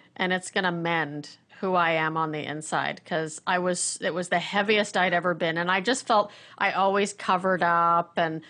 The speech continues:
I'm like, "Hey, I'm gonna get a gym membership." So I did what everybody does. I made a New Year's resolution. And of course,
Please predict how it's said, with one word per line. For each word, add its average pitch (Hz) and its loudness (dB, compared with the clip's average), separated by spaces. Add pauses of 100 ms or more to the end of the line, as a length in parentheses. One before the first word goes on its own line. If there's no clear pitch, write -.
(440)
I'm 190 0
like, 185 0
"Hey, 247 2
I'm 233 4
gonna 247 2
get 240 2
a 220 0
gym 214 0
membership." 196 0
So 185 4
I 190 2
did 196 0
what 185 2
everybody 196 0
does. 208 2
I 220 2
made 180 2
a 185 0
New 175 -2
Year's 180 -2
resolution. 196 -2
And 165 -4
of 175 -8
course, 196 0